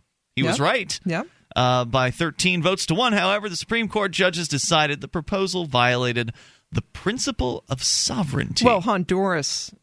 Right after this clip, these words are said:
Speaker 2: Hon-, the principle of sovereignty for Honduras, not for the principle of sovereignty of these potential cities.
Speaker 1: Correct.
Speaker 2: Right.
Speaker 1: Right. And apparently, you know, there was money involved in this. There were, uh,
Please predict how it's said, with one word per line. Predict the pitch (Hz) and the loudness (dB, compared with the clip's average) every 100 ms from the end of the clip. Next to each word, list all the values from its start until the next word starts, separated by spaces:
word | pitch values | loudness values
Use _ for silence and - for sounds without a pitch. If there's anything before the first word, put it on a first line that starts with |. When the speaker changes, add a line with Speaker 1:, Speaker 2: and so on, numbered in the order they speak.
| - | -12
Speaker 2:
Hon-, | - 190 160 - - | -4 -2 -2 -8 -6
the | 165 139 - - | -2 -2 -4 0
principle | 269 233 190 | 2 2 2
of | 160 | 2
sovereignty | - 160 160 151 147 | 2 2 2 0 -2
for | - 151 | 0 0
Honduras, | 131 156 143 - 196 143 - - | 0 0 2 4 2 2 -2 0
not | 170 147 | 0 0
for | - | 0
the | 139 | -2
principle | - 143 - 143 | -2 -2 0 0
of | 135 | 2
sovereignty | 156 147 143 151 | 2 2 0 0
of | 139 | -2
these | 135 - | -4 -6
potential | - 156 - - | -2 0 0 -2
cities. | - 170 147 - | 0 0 0 0
Speaker 1:
Correct. | - 117 107 62 - 156 | 2 4 2 -2 -4 -2
Speaker 2:
Right. | 135 - - _ _ _ _ 117 | -2 -4 -14 _ _ _ _ 0
Speaker 1:
Right. | 101 62 - | 0 0 0
And | 160 165 | 2 4
apparently, | 147 214 208 170 170 160 151 | 2 2 2 2 2 2 2
you | 87 98 165 | -2 -6 -2
know, | 180 156 139 | 0 2 2
there | 190 | 2
was | 185 170 | 0 2
money | 233 240 175 | 0 2 0
involved | 135 123 127 131 127 | 0 2 2 2 0
in | 135 | -2
this. | 135 139 135 | 0 0 2
There | 123 | 2
were, | 110 107 | 2 2
uh, | 107 | 2